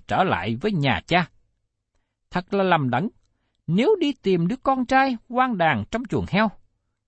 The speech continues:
và ngược lại đi tìm con heo trong nhà cha. Phi-e-rơ nói, "Heo rửa sạch rồi, lại lăn lóc trong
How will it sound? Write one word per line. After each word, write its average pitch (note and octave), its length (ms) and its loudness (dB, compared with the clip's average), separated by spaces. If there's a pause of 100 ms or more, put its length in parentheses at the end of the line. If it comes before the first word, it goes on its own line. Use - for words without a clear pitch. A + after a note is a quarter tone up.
và A#2+ 100 0
ngược B2 260 0
lại G#2 280 -2 (160)
đi A#3 200 -2
tìm D3 260 -2
con G3+ 160 -2
heo A#3 440 0
trong B3 180 -4
nhà C#3 300 -2
cha. D#3 220 -2 (1200)
Phi-e-rơ D3 460 2
nói, C3 280 0 (640)
"Heo B3+ 400 0
rửa D#3 140 0
sạch F3+ 220 -2
rồi, D#3+ 280 2 (380)
lại A2 260 -6
lăn G3 280 -2
lóc C#4 140 0 (200)
trong A3 140 -2